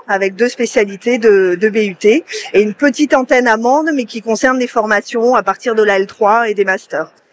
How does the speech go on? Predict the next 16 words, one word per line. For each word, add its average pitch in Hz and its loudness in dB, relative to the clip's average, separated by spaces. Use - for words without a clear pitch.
Et 165 -2
puis 208 -6
bien 208 4
sûr 262 0
une 226 2
offre 262 0
de 220 2
formation 208 0
aussi 285 2
pluridisciplinaire 254 0
qu'en 247 0
licence 226 -4
au 247 0
niveau 214 2
des 220 2
masters. 190 -4